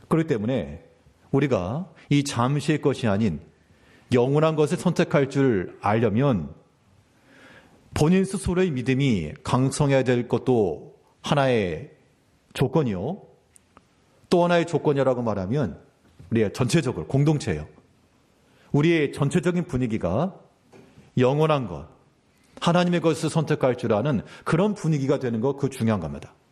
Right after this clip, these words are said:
그래서 우리가 믿음 공동체 내에서 함께 하는 것이 그래서 중요한 거예요. 이 근본 우리 교사 수련회 때 우리 교사들 이야기 속에서 앞으로 우리가 어떤 방향으로나 아니면 하고 싶은 이야기들 해봐라.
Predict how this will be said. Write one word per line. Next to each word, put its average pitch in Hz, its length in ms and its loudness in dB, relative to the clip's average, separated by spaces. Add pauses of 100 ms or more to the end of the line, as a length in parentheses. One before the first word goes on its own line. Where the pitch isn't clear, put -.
(960)
그래서 170 200 0
우리가 160 160 2
믿음 143 320 0
공동체 147 440 0
내에서 104 600 0 (320)
함께 233 360 0
하는 170 180 0
것이 143 160 0
그래서 139 300 0
중요한 120 240 0
거예요. 78 160 -8 (2500)
이 143 60 -2
근본 135 400 -2
우리 131 240 -2
교사 139 240 2
수련회 135 400 0
때 101 480 0
우리 131 200 0
교사들 120 600 0
이야기 131 280 0
속에서 107 680 -2 (300)
앞으로 147 220 0
우리가 143 200 2
어떤 147 340 0
방향으로나 117 800 0
아니면 131 480 2 (160)
하고 165 200 -2
싶은 160 240 -2
이야기들 127 360 2
해봐라. 95 480 -2